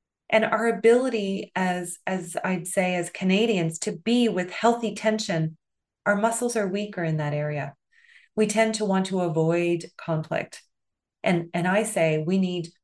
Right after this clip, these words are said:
new muscles to be in generative tension. "Oh, you don't see the world the way I do. Teach me. How do you see the world?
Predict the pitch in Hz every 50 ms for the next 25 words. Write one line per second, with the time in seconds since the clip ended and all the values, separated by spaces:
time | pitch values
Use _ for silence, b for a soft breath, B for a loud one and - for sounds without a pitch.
0 | _ _ 160 160 170 202 240 240 214 170 165 - - 151 139 143 - - B B
1 | B B B B _ - - 185 160 190 190 - - - - 226 247 254 247 226
2 | 190 170 165 165 - 170 165 - 180 185 196 208 185 175 147 - - - 180 175
3 | 190 185 - 175 143 131 120 _ B B B B B - - 233 269 285 262 202
4 | 208 202 185 220 226 233 240 - - - 247 254 233 220 185 185 185 180 170 170
5 | 175 170 170 165 160 175 226 240 - - - - - _ _ _ _ _ _ _
6 | _ _ _ _ _ _ _ _ _ _ _ - - _ _ - - 277 277 -
7 | - - 185 156 139 - - _ _ _ _ - 233 254 277 285 277 247 233 214
8 | - - 214 202 180 180 156 156 160 156 147 - -